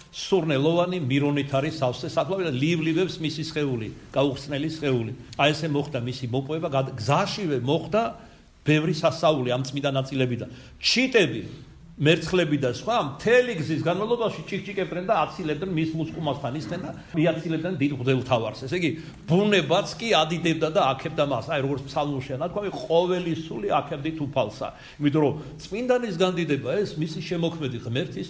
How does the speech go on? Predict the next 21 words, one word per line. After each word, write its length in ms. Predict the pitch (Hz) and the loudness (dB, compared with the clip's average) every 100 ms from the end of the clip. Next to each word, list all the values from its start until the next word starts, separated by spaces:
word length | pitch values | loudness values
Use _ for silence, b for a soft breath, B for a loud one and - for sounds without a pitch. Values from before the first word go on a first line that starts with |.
| - B - | -12 B -4
განდიდება, 680 | 123 139 135 127 123 127 143 156 B B - | 0 2 4 4 2 2 -2 -4 B B -8
რა 340 | 95 123 123 | 0 2 2
თქმა 280 | 120 120 113 | 0 0 0
უნდა. 260 | 107 98 87 - - - | 0 -4 -10 -12 -20 -4
მაგრამ 440 | 107 160 196 170 | 2 4 4 2
განსაკუთრებულად 840 | 139 175 - 214 202 202 190 170 139 | 4 2 0 -2 0 -2 0 0 0
შთამბეჭდავია, 1300 | 120 - 127 160 170 165 160 196 202 185 131 104 - | -4 -4 2 2 2 -2 2 2 4 2 2 0 -2
როდესაც 460 | 131 151 156 196 160 - - - | 0 0 0 -2 -4 -10 -16 -10
თავად 480 | - 147 196 233 226 - - - | 2 4 6 2 -2 -12 -20 -2
გექნება 520 | 131 135 131 170 170 | 2 2 0 -2 2
რაღაცნაირი 640 | 131 135 131 - 135 120 | 2 2 -2 0 0 0
შეხება 400 | - 151 147 160 143 | -4 -6 -6 -2 -2
ამა 140 | 127 | -2
თუ 100 | 113 139 | -4 -8
იმ 100 | 139 | -10
წმინდანთან. 600 | - 117 110 95 104 104 - | -6 -4 -4 -6 -10 -8 -4
უწინ 300 | 139 156 117 | -2 0 2
მომიყოლია, 600 | 120 135 139 139 151 156 | 2 2 2 -2 -2 0
მას 220 | 123 127 - | 0 0 -2
მერე 200 | 135 113 | -4 -2
მრევლი 360 | 107 131 127 | 2 2 2